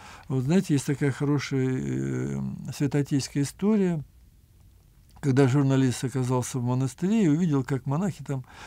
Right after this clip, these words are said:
во время поста сидят, э, в беседке и хохочут. Говорит: «Ну, ничего себе монахи». Подошёл и задал вопрос: «Это как так вот понимать-то, вас, товарищи монахи?»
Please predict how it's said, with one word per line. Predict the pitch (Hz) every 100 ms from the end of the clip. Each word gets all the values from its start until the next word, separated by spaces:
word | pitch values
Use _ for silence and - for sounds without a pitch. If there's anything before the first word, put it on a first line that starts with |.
| -
во | 156
время | 185 180 139
поста | 165 170 226 180
сидят, | - 147 156 131 127
э, | 123 120 120 131 135 135 135
в | 127
беседке | 165 202 220 - - 240
и | 233
хохочут. | - 202 196 - 165 151 139 147
Говорит: | 135 135
«Ну, | 156 151
ничего | 143 - 175
себе | - 139 143 139 - - - -
монахи». | 156 156 151 143 156 147 - - - - - - - - - - - - -
Подошёл | 143 143 143 214 233
и | 143
задал | 117 117 120 156
вопрос: | 156 135 123
«Это | 127 -
как | 160 -
так | - 131 -
вот | 117 - -
понимать-то, | 139 151 127 101 - 175 - - _
вас, | - 131 -
товарищи | - 139 120 - 127
монахи?» | 127 139 113 104 165